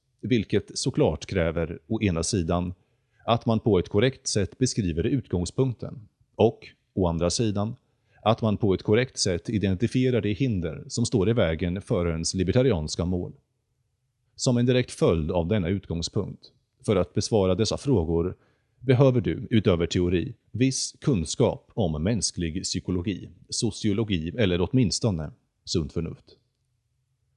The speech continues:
Men många libertarianer och fake-libertarianer är helt och hållet okunniga vad gäller mänsklig psykologi, sociologi eller saknar helt enkelt sunt förnuft. De accepterar blint,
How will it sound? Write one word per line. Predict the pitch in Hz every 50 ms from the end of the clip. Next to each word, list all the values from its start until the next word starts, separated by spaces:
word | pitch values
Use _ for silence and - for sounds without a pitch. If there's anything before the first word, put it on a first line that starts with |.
| _ _ _ _ _ _ _ _ _ _ _ _ _ _ _
Men | 113 113 120 123 120 120 123 135 139
många | 143 131 123 127 127
libertarianer | 127 135 131 127 - 139 127 139 135 120 92 87 80 76 71 -
och | 85 98 82 - - - -
fake-libertarianer | - 123 92 82 - - - 95 90 90 - - 113 113 123 117 95 80 78 - - 87 - _ _ _ _
är | 95 92
helt | 87 85 - 127 123 117 - -
och | - 135 - -
hållet | 147 117 82 76 73 - -
okunniga | - 151 123 82 - - - 110 127 120 104 - - - - - _ _ _ _ _
vad | - 113 120 107 101
gäller | 82 76 73 78 78
mänsklig | 92 120 117 - - - - 85 82 80 87
psykologi, | 85 - 101 87 - 98 98 104 92 82 76 - 95 - _
sociologi | - - 117 95 - - 113 107 120 131 113 82 76 78 80 - _ _ _ _ - - - -
eller | 147 147 139 139
saknar | 127 - 170 165 113 - - - 104 110
helt | 117 110 85 76 - _ _ _ _
enkelt | 101 87 78 73 - 82 80 80 - -
sunt | - 101 78 73 73 73 - -
förnuft. | - 98 110 - - - _ _ - _ _ _ _ _ _ _ _ _ _ _ _ _ _ _ _ _
De | - 120 120
accepterar | 113 - - 151 131 - 104 87 104 107 95
blint, | - 113 117 87 80 - - _ -